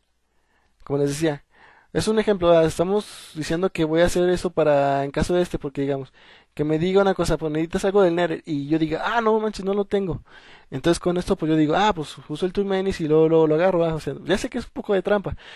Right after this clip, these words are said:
pero igual es una opción rápida para no estar viajando tanto y hacer tan largos los videos, porque a veces nunca se sabe. Como el video de las espadas, o era de las armaduras, no me acuerdo bien, el cual la regué mucho porque tuve que, tan, quién sabe qué tanto tuve que estar viajando y pues se perdió mucho tiempo, ¿verdad?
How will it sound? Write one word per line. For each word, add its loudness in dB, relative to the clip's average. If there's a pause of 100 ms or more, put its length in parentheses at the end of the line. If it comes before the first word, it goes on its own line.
(240)
pero 4
igual 6
es 0
una 2
opción 0
rápida 0
para -2
no -4
estar -2
viajando -4
tanto -4
y -2
hacer -8
tan -8
largos -4
los -6
videos, -2 (460)
porque -4
a 2
veces 0
nunca -2
se -4
sabe. 0 (580)
Como 0
el 0
video 4
de 4
las 2
espadas, 0 (120)
o -2
era 2
de 0
las -4
armaduras, 0
no 0
me 2
acuerdo 2
bien, -2 (580)
el -2
cual 2
la 4
regué 2
mucho -4
porque 0
tuve 0
que, -2
tan, -2
quién -8
sabe -4
qué -12
tanto -8
tuve -2
que -6
estar -2
viajando -2
y -2
pues -12
se -8
perdió -4
mucho -10
tiempo, -4
¿verdad? -8